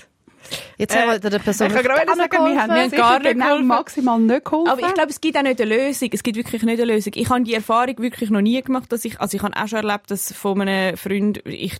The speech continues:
Speaker 2: die, die beste Freundin oder die best-, die beste Freundin so mittelmäßig nicht gefunden, also so okay gefunden habe, aber jetzt nicht habe wollen, beste Freundin mit denen werden. Und es ist lässiger, wenn ich den Freundeskreis von meinem Freund einen Hit finde. Das ist, macht's einfach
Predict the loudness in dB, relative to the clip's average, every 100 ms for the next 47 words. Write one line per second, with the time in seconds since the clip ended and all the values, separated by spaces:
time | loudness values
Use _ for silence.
0 | -2 0 2 0 -4 -20 -20 -20 -8 -4
1 | -4 -4 -2 0 0 0 -2 -4 -4 -6
2 | -10 -6 -4 -6 -4 0 2 2 2 0
3 | 0 0 0 0 -2 -2 -4 -8 -6 -2
4 | 0 -2 -8 -8 -4 -2 -2 -6 -4 -4
5 | -2 -2 -4 -2 -2 0 0 -2 -2 -4
6 | -4 -4 -2 -2 -2 -2 -4 -6 -4 0
7 | 2 0 0 -4 -2 -2 -2 -6 -8 -20
8 | -20 -20 -20 -2 2 2 2 0 0 0
9 | 0 0 -2 -4 -2 0 0 0 -2 -4
10 | -12 _ _ _ _ _ -8 -2 2 2
11 | 0 -2 -2 -2 -4 -2 -2 0 0 0
12 | -2 -8 _ -2 0 -2 -4 -4 -4 -4
13 | -6 -4 -4 -2 -2 -2 -8 -8